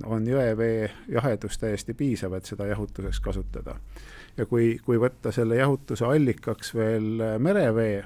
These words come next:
mere, mere ja siis võtta seda teatud sügavustes, kus, äh, vesi on kogu aeg seal võib-olla kuus, kuus, seitse kraadi,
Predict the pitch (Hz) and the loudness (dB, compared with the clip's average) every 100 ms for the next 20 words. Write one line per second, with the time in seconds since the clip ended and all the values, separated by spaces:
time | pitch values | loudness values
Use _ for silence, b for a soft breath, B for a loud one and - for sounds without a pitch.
0 | - 151 185 - 143 175 123 101 B B | -6 -2 -2 -2 0 2 2 0 B B
1 | B - 110 110 113 113 - 135 143 110 | B -4 -4 0 0 0 0 -2 0 -2
2 | 113 113 113 120 131 - 120 - 127 117 | -2 -2 0 0 0 -2 -4 -4 -4 -2
3 | 165 196 120 110 - 110 - - 110 - | 0 2 2 0 -2 -4 -4 -4 -4 -4
4 | - - 117 113 113 135 131 117 107 123 | -8 -2 0 2 2 0 0 0 0 -4
5 | 123 175 156 - 107 101 104 107 104 98 | 0 0 0 -2 -4 -2 -4 -2 -2 -2
6 | 120 101 - - - 127 110 - 120 113 | -4 -4 -6 -8 -6 -4 -2 -2 -2 -4
7 | 104 120 101 95 98 | -6 -2 -4 -4 -6